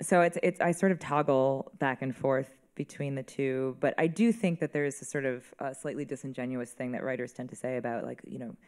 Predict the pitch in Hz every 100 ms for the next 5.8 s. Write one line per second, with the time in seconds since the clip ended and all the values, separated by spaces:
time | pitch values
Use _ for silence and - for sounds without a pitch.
0 | - _ - 160 143 139 - - 139 131
1 | 113 - - - - 131 104 101 117 127
2 | 117 - - 127 127 - - 127 - 143
3 | 127 123 110 113 104 - 120 123 139 135
4 | 135 123 120 123 127 117 - 120 139 110
5 | 113 131 131 - 131 120 117